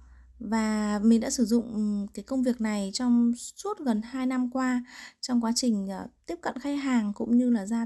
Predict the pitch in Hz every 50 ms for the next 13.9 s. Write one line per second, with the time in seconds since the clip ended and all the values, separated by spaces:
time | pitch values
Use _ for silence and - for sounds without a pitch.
0 | 233 - 240 233 233 214 202 - - 226 240 240 240 240 247 226 208 208 233 -
1 | - - 233 196 175 - - - - - - _ _ - - 247 240 240 240 233
2 | 220 226 214 202 - 190 185 185 185 190 190 - - 185 196 202 - 196 190 196
3 | 214 233 240 240 233 240 226 226 233 - - - - _ _ - - - 240 233
4 | 226 220 220 226 220 214 208 208 208 208 214 214 _ _ - 262 254 262 320 359
5 | 359 - _ - 240 240 _ _ _ _ - - 269 262 - - 220 220 208 196
6 | 202 - 240 240 - 240 - 254 240 240 240 - 269 - - 233 247 - 269 285
7 | - 330 262 - - - - - - - - - - 247 240 233 220 190 196 233
8 | 233 240 240 - 190 - 240 247 240 240 240 247 240 226 226 - 254 - - _
9 | - 214 214 214 208 202 196 196 190 - 226 226 233 254 262 262 254 254 262 247
10 | 240 - _ _ _ _ _ _ _ _ _ _ _ _ _ _ _ _ _ _
11 | _ _ _ _ _ - _ _ _ _ _ - _ _ _ _ _ - - 294
12 | 285 302 302 285 277 254 226 226 220 214 214 - - 240 240 226 233 233 247 -
13 | - - - 311 311 302 - - 220 214 214 202 - 208 - - 320 370